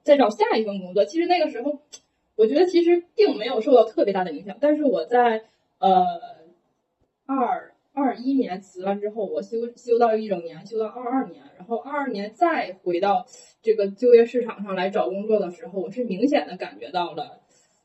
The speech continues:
在下行，确实是在下行。因为其实从各位的行业当中，我们也听出来了，就是不同行业受到的影响或者是改变。但是在我的这个行业的影响，我就是觉得，嗯，其实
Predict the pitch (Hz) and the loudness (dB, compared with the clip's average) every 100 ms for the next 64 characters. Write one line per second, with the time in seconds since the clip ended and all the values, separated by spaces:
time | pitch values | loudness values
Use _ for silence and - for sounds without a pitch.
0 | _ _ - 285 - - - - _ _ | _ _ 0 0 0 -6 -6 -16 _ _
1 | 285 220 247 240 226 220 175 - - 262 | 0 0 0 -2 -2 -4 -10 -14 -2 4
2 | 302 302 294 277 277 240 254 311 294 254 | 4 4 0 -2 0 -2 4 6 6 4
3 | 214 208 247 233 240 220 196 226 233 - | 2 -2 0 0 -2 -6 -4 -2 -2 -2
4 | 226 233 220 185 - 180 220 214 - 262 | -2 2 2 2 -2 -2 0 -2 -4 -4
5 | 240 175 190 175 202 202 233 214 202 175 | -4 -8 -10 -6 -4 -2 0 0 0 -4
6 | 170 - - 196 196 196 196 - 180 175 | -6 -6 -6 -6 -8 -6 -6 -6 -6 -8
7 | - _ _ _ 320 320 339 330 - - | -10 _ _ _ 2 4 4 4 4 -4
8 | - 196 214 202 240 240 226 185 220 220 | 0 2 2 0 -2 -4 -4 -4 -2 -2
9 | 185 190 214 190 175 208 247 254 175 202 | -4 -8 -6 -6 -6 -6 -4 -2 0 0
10 | 214 - _ _ _ 214 214 214 208 202 | -2 -10 _ _ _ -4 0 0 -4 -10
11 | 196 _ _ _ _ _ _ 311 339 311 | -12 _ _ _ _ _ _ -2 0 -2
12 | 339 359 | -6 -6